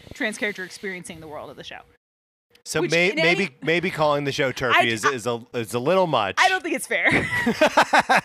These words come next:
Speaker 1: I'm gonna say it's unfair. Given
Speaker 2: But it is referencing Harry Potter
Speaker 1: it
Speaker 2: every episode.
Speaker 1: And never does anyone side eye it in the way,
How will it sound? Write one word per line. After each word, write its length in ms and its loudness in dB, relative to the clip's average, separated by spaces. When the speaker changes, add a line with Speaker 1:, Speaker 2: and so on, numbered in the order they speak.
Speaker 1:
I'm 180 4
gonna 200 0
say 260 0
it's 220 -4
unfair. 340 -2
Given 380 -4
Speaker 2:
But 160 4
it 180 0
is 300 2
referencing 420 0
Harry 220 2
Potter 320 2
Speaker 1:
it 180 -4
Speaker 2:
every 400 2
episode. 640 0
Speaker 1:
And 320 0
never 600 0
does 240 -8
anyone 520 -2
side 360 0
eye 120 4
it 140 -4
in 60 -12
the 60 -8
way, 300 -2